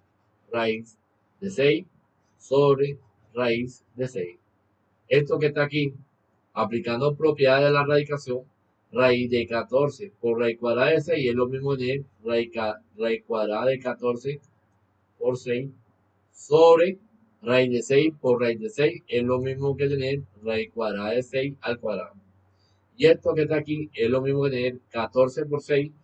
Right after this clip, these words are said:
es lo mismo que tener raíz cuadrada de ochenta y cuatro. Sobre esta raíz, y este dos se cancela, ahí me queda seis.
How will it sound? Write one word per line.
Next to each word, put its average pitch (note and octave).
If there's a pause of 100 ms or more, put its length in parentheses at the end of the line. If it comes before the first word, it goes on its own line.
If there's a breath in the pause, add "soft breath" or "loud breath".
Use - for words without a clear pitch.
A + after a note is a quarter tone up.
(220)
es A2+
lo C3
mismo C3
que B2
tener C3+ (140)
raíz A2+
cuadrada A2+
de A#2+
ochenta A#2
y G#2
cuatro. - (800)
Sobre E3 (380)
esta A#2+
raíz, C#3
y A2
este A2
dos C#3
se C3+
cancela, - (380)
ahí A2
me A#2
queda A#2
seis. F#2+